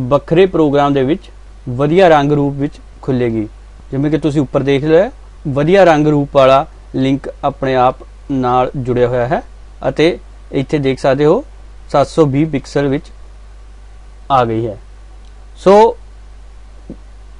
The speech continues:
ਤੇਜ਼ ਕੰਪਿਊਟਰ ਅਤੇ ਤੇਜ਼ ਇੰਟਰਨੈਟ ਵਾਲਾ ਇਸ ਨੂੰ ਆਪਣੇ ਆਪ ਸਿੱਧਾ ਵਧੀਆ ਰੰਗ ਰੂਪ ਵਿੱਚ ਦੇਖ ਸਕਦਾ ਹੈ। ਹੁਣ ਇਸ ਦੇ ਨਾਲ ਹੀ ਇੱਕ ਹੋਰ ਸਹੂਲਤ ਬਾਰੇ ਦੱਸ ਦਈਏ,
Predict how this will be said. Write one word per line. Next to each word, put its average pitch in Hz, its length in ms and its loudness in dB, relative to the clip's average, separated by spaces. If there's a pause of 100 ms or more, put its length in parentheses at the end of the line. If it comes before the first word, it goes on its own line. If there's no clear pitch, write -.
(140)
ਤੇਜ਼ 196 340 6
ਕੰਪਿਊਟਰ 190 640 2 (720)
ਅਤੇ 180 180 4 (100)
ਤੇਜ਼ 185 260 6
ਇੰਟਰਨੈਟ 165 440 4
ਵਾਲਾ 156 320 4 (220)
ਇਸ 165 140 -6
ਨੂੰ 160 160 4
ਆਪਣੇ 147 260 0
ਆਪ 143 180 2
ਸਿੱਧਾ 170 440 2 (320)
ਵਧੀਆ 156 260 4
ਰੰਗ 139 200 4
ਰੂਪ 139 140 0
ਵਿੱਚ 151 160 -4 (100)
ਦੇਖ 131 160 0
ਸਕਦਾ 113 300 -4
ਹੈ। 110 160 -12 (360)
ਹੁਣ 220 260 2 (140)
ਇਸ 196 180 4
ਦੇ 220 140 6
ਨਾਲ 180 260 8
ਹੀ 190 300 4 (680)
ਇੱਕ 180 160 -6
ਹੋਰ 170 160 2
ਸਹੂਲਤ 170 380 0
ਬਾਰੇ 156 360 4 (420)
ਦੱਸ 139 200 2
ਦਈਏ, 175 380 2